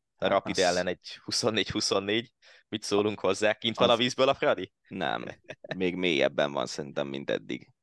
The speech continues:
Speaker 1: Hát ez
Speaker 2: Hát hattal vezettek,
Speaker 1: Igen.
Speaker 2: ö, szerintem ilyen tizenegy-két perccel a vége előtt.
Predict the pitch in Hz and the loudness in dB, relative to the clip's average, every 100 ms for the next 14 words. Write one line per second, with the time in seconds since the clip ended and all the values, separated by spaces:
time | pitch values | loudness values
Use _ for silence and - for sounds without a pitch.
0 | _ _ - _ 82 - - - - - | _ _ -14 _ -20 -18 -16 -14 -2 4
1 | 139 - 104 92 92 98 95 - 104 123 | 4 6 6 8 6 4 2 2 2 2
2 | - _ _ _ _ - 76 90 87 87 | -8 _ _ _ _ -10 -2 0 2 0
3 | 92 90 87 90 - 104 95 87 85 85 | -2 0 0 -2 0 2 4 4 2 0
4 | - 78 - 80 - 78 71 67 69 69 | 0 -4 2 0 2 0 0 -2 0 2
5 | 69 95 - - | 4 2 0 -18